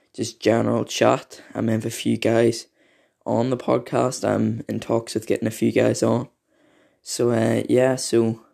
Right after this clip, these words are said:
a lot to come with this. Uh, you can follow my Instagram, which will be kinda set up with this,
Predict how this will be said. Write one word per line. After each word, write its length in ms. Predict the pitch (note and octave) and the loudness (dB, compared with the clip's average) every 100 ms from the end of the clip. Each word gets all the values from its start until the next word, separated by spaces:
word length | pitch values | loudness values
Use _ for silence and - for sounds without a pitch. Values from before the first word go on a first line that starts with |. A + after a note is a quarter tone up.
| _ - | _ -6
a 80 | |
lot 220 | A2+ B2+ - | -2 -2 -4
to 60 | |
come 440 | - B2 A2+ A2+ - _ _ _ _ _ | -6 -2 -2 -2 -6 _ _ _ _ _
with 440 | B2 D#3 - - _ | 0 0 -4 -20 _
this. 360 | B2 C#3 - - _ _ _ _ _ | -4 -2 -6 -14 _ _ _ _ _
Uh, 160 | G#2 A2+ | -2 2
you 160 | A2 A2+ | 4 2
can 160 | A2+ | -2
follow 260 | - C3 D3+ | 0 2 2
my 340 | B2 A#2 A#2 | 2 0 0
Instagram, 760 | - A#2 - - B2 C3+ C#3+ C#3+ | -2 -4 -4 -4 -2 -2 -4 -4
which 240 | A#2+ A2+ | -4 0
will 140 | A2+ A2 | 0 0
be 440 | A#2 A2 A2 A2+ _ _ _ _ - | 2 2 0 -2 _ _ _ _ -4
kinda 240 | A2+ A#2 | 0 2
set 280 | A2 A2+ A2+ | 0 0 0
up 160 | A2+ A2 | -2 -4
with 180 | A#2 | -4
this, 380 | - B2 - - | -4 -4 -6 -12